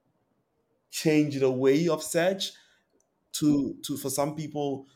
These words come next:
Microsoft's investment has kind of res-, resonated. The dying Bing, Bing is now, I think now people use it. How does, mm, Google position itself in this new A I race? And what is the clarity that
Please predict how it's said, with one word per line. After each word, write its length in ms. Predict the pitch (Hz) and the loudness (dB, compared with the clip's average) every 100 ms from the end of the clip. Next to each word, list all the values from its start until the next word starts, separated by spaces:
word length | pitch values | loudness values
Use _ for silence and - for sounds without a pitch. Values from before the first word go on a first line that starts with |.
| 113 | -6
Microsoft's 720 | 117 127 143 147 131 131 120 | -2 0 0 0 -2 -2 -2
investment 420 | 117 120 120 123 | -4 -4 -4 -6
has 180 | 117 113 | -6 -8
kind 140 | 127 | -6
of 140 | 113 104 | -8 -6
res-, 340 | 120 117 - 117 | -8 -8 -10 -6
resonated. 720 | 127 123 120 123 127 117 - _ _ _ | -4 -2 -2 -4 -2 -4 -6 _ _ _
The 100 | 120 | -4
dying 460 | 123 131 135 139 123 | 0 2 2 2 0
Bing, 460 | 123 131 131 135 110 | 0 0 -4 -8 -4
Bing 220 | 123 123 | -2 0
is 200 | 113 - | -2 -4
now, 220 | 113 117 | -2 -2
I 60 | 110 | -4
think 220 | 139 131 | -6 -4
now 220 | 123 123 | -2 -4
people 260 | 123 113 113 | -6 -8 -6
use 260 | 117 135 | -2 0
it. 160 | 131 127 - _ _ - | 0 -2 -8 _ _ -2
How 220 | 147 180 | 6 6
does, 420 | 180 165 - - _ _ - | 6 4 0 -8 _ _ -10
mm, 160 | 127 - - - _ - | -10 -10 -16 -20 _ -8
Google 280 | 127 151 147 | 0 2 0
position 440 | 147 135 131 139 127 | -2 -6 -6 -4 -2
itself 480 | 120 120 113 107 - | 0 2 2 0 -4
in 120 | 107 | -4
this 200 | 117 120 | -4 -4
new 200 | 120 120 | -2 -2
A 100 | 110 | 0
I 260 | 107 101 107 | -2 -2 -2
race? 420 | 107 117 107 107 - _ _ _ _ _ _ _ _ _ _ 135 | -2 -2 -2 -4 -16 _ _ _ _ _ _ _ _ _ _ -2
And 140 | 135 | 6
what 140 | 175 | 8
is 100 | 190 | 8
the 80 | 190 | 4
clarity 580 | - 147 147 175 165 135 | 0 2 4 6 2 0
that 340 | 110 110 - | -2 -2 -6